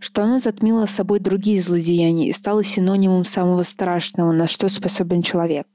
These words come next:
Сейчас каждый в западном мире, когда слышит словосочетание «концентрационный лагерь», видит ужасающие фотографии преступлений, которые никогда не будут забыты. Этническая чистка коренного населения С Ш А была растянута во времени и принимала разные формы — от непосредственного насилия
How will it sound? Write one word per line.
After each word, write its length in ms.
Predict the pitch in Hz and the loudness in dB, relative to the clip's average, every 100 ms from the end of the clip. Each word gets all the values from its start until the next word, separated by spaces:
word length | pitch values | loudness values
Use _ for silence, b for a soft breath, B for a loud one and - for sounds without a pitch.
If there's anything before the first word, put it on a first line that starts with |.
| _ | _
Сейчас 380 | - 185 254 - | -6 -2 -4 -4
каждый 320 | 226 202 202 | -4 -2 -4
в 60 | 175 | -4
западном 420 | 190 - - 180 | -2 -2 0 2
мире, 300 | 190 196 196 | 2 2 0
когда 260 | - 170 | -4 -4
слышит 400 | 175 - 190 - | -2 0 -2 -2
словосочетание 1080 | 196 190 180 185 - - - - 180 175 170 | -2 0 0 0 -2 -4 -6 -4 0 2 2
«концентрационный 1200 | 170 - 185 - 180 196 185 196 185 180 175 170 | 0 -4 -2 0 -2 -2 -4 -2 0 0 0 0
лагерь», 380 | 175 190 240 226 | 0 0 0 -2
видит 380 | 196 196 208 202 | -2 -2 -2 0
ужасающие 680 | 190 180 180 202 196 196 190 | 0 0 -2 0 0 0 0
фотографии 560 | - 180 175 180 - 190 | -2 -4 -2 -2 -2 -2
преступлений, 880 | 202 175 - - - 190 202 196 | -2 -2 -4 -6 -2 0 2 2
которые 340 | 190 185 185 180 | 0 -2 0 0
никогда 360 | 180 175 180 | 0 -2 0
не 100 | 180 | 2
будут 320 | 180 175 180 165 | 2 2 0 0
забыты. 480 | 175 175 165 - - | -2 0 -2 -2 -6
Этническая 560 | 190 262 277 277 - 220 | 0 0 2 0 -2 0
чистка 380 | 247 - - | 0 -2 -4
коренного 400 | 202 196 190 202 | -2 0 2 2
населения 500 | 190 185 190 190 190 | 0 0 0 2 2
С 120 | 180 196 | 2 -2
Ш 180 | - | -2
А 40 | 226 | -2
была 200 | 214 185 | 0 0
растянута 500 | 190 - 202 196 196 | -2 -2 -2 0 0
во 120 | 190 | 0
времени 440 | 196 196 170 165 | 0 2 2 0
и 140 | 170 - | -2 -4
принимала 580 | 180 180 180 185 180 175 | 0 2 2 2 0 0
разные 340 | 180 175 185 | 0 0 0
формы — 460 | 175 190 170 160 165 | 0 0 0 0 -2
от 140 | 180 | -2
непосредственного 880 | 190 208 - 196 170 - 170 175 175 | -2 -2 -2 -2 -2 0 2 4 4
насилия 580 | 175 175 - 214 220 | 2 0 0 2 2